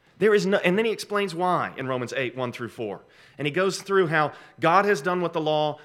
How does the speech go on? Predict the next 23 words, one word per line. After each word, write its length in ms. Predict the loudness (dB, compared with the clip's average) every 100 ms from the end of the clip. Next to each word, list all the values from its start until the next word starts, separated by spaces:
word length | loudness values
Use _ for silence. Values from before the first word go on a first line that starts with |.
| -20 -4
could 280 | 0 0
not 340 | 0 -2 -2 -4
do 220 | -4 -4
by 100 | -6
sending 300 | -8 -8 -6
his 100 | -4
own 180 | -4 -4
son 320 | -4 -4 -4
in 80 | -4
the 80 | -4
likeness 360 | -4 -4 -10
of, 180 | -14 -14
you, 220 | -8 -6 -4
you 140 | -2
know 160 | 0 -2
the 80 |
passage. 540 | -4 -6 -6 -12 -18 -20 _ _ _ _ _ -16
If 140 | -10
you 80 | -4
don't 180 | -4 -4
know 140 | -6
the 60 | -6
passage 600 | -8 -8 -10 -14 -18